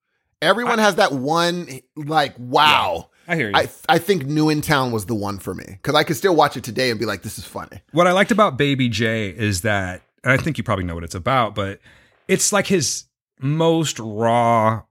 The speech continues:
Speaker 2: honest
Speaker 1: Yeah.
Speaker 2: performance where he
Speaker 1: For
Speaker 2: talks
Speaker 1: sure.
Speaker 2: about his addiction and some of the terrible shit that he got into and how he was in the, in the rehabilitation centers and, you know,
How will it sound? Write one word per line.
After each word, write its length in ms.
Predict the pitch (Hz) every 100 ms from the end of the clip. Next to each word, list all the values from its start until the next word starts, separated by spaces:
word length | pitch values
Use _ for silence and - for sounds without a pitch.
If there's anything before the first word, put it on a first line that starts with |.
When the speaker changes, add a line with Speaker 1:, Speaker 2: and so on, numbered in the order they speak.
| -
Speaker 2:
honest 640 | 107 113 110 107 101 -
Speaker 1:
Yeah. 240 | - _
Speaker 2:
performance 680 | - 110 - 98 92 80 78
where 80 | 92
he 80 | 110
Speaker 1:
For 100 | 185
Speaker 2:
talks 280 | 120 113 -
Speaker 1:
sure. 60 |
Speaker 2:
about 240 | 107 98 92
his 120 | 101
addiction 580 | 92 82 104 - - 90
and 140 | 82
some 140 | 80 110
of 80 | 98
the 100 | 85
terrible 480 | - 120 110 95
shit 360 | 92 - 127 113
that 100 | 104
he 80 | 92
got 200 | 95 98
into 520 | 95 98 - 98 80
and 80 | -
how 240 | 98 123
he 100 | 123
was 460 | 117 113 120 120 107
in 220 | 113 110
the, 200 | 104 101
in 140 | 120 104
the 100 | 101
rehabilitation 840 | 104 101 107 107 107 107 - 101
centers 480 | 92 101 90 87 85
and, 160 | 90 87 - - - -
you 80 | 120
know, 240 | 101 101